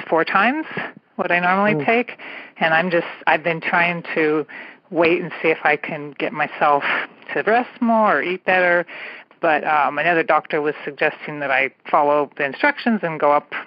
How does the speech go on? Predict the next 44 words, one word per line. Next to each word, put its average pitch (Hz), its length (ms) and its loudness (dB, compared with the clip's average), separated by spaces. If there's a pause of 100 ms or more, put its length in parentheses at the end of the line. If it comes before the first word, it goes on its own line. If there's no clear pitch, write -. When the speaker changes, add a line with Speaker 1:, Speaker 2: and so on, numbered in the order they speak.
(100)
Speaker 1:
on 151 160 -2
the 135 60 -4 (120)
steroids. 139 360 2
And 147 100 -6
I'm 143 100 -6
just - 160 -8
curious 147 320 0
what 147 160 0
you 147 160 -4 (160)
see 147 320 0 (460)
is 147 260 2
in 156 160 2
my 151 140 4
best 156 260 0
interest. 202 260 0
If - 140 -4
you 147 100 -2 (120)
see 165 160 2
a 165 80 2
lot 160 200 2
of 151 80 -4
inflammation 175 920 0
or 143 80 2
if 143 120 -2
there's 139 200 -2
a 143 80 0
way 143 180 2
to 135 220 0 (560)
send 156 200 0
your 147 120 4
healing 156 280 2
energy 151 380 0
to 139 80 -2
calm 151 300 -2
it 143 100 -10
down, 208 380 4
and 156 80 -4
whether 147 160 0
you 139 80 -2
think 147 220 -10
I 120 60 -2
should - 260 -10
take - 260 -8
the - 100 -6